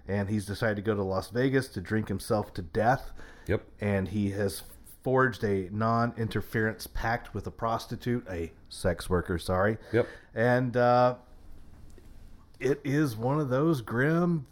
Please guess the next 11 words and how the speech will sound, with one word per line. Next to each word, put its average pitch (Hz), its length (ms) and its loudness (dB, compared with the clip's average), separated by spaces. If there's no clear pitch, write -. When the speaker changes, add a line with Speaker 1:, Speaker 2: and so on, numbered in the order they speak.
Speaker 1:
fucking 156 540 0
paths 151 380 2
of 147 120 -2
destruction 156 720 0
films, 170 580 2
and 120 160 2
it's 117 220 0
gut-wrenching, 160 840 2
it's 175 200 2
Speaker 2:
Yeah. 196 120 -6
Speaker 1:
awful, 214 560 2